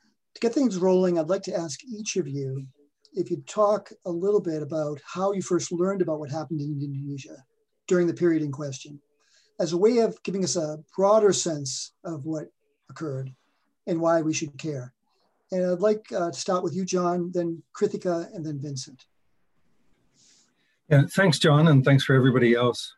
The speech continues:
Speaker 2: involved in putting this on. Um, I first learned about, um, the events of nineteen sixty-five, sixty-six in Indonesia, uh, perhaps in a way that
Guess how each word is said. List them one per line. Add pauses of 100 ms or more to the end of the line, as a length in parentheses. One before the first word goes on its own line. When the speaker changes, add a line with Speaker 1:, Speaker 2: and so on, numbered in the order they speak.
Speaker 2:
involved
in (540)
putting
this
on. (640)
Um, (720)
I
first
learned
about, (640)
um,
the
events
of
nineteen
sixty-five,
sixty-six
in
Indonesia, (640)
uh,
perhaps
in
a
way
that